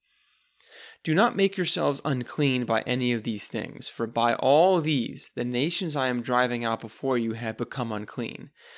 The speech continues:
and the land became unclean, so that I punished its iniquity, and the land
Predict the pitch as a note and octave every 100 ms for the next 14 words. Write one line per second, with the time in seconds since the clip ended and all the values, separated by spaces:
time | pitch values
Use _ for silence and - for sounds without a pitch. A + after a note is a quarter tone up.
0 | - - C#3 B2 A2 A#2 F3 D#3 A#2+ A2+
1 | - A#2 A2 G2+ G#2+ - - - - _
2 | - _ - B2+ A#2 A2 - - D#3+ E3
3 | E3 - D3 - C3+ B2 A#2+ A#2 - -
4 | - _ _ - C3 B2 A#2 C3 C3 A#2+